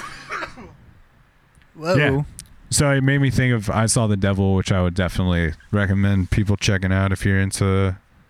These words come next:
Speaker 2: that sort of thing, like revenge movies and whatnot. It's, uh, it's pretty wild. Um, yeah, that was, that's an, that's a very intense story.
Speaker 1: Dude, it's so gnarly. And the thing that's funny is that there's actually another story of David in the Bible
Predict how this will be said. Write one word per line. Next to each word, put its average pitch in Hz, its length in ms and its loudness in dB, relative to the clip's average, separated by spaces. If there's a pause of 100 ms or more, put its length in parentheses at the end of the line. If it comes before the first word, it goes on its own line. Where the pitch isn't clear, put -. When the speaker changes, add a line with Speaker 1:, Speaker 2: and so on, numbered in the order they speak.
(260)
Speaker 2:
that 101 180 0
sort 104 240 0
of 101 80 -2
thing, 98 220 0
like 95 180 0
revenge 95 480 0
movies 95 460 2
and 98 120 0
whatnot. 98 560 0
It's, - 280 -2
uh, 95 380 2 (1040)
it's 110 140 0
pretty 110 260 2
wild. 101 580 0 (180)
Um, 95 500 0 (2000)
yeah, 120 100 0
that 107 120 2
was, 151 180 0
that's 110 240 0
an, 135 320 0
that's 143 180 2
a 269 40 0
very 120 960 0 (360)
intense 120 440 0
story. 117 560 0
Speaker 1:
Dude, 135 240 0
it's 127 200 -6
so 160 220 0
gnarly. 156 460 0
And 165 160 0
the 151 80 0
thing 185 220 -2
that's 247 180 0
funny 156 420 0
is 135 200 -2
that 131 380 0
there's 156 160 0
actually 185 380 0
another 151 400 0
story 139 440 0
of 120 80 -4
David 131 300 0
in 117 100 -4
the 113 40 -4
Bible 117 500 0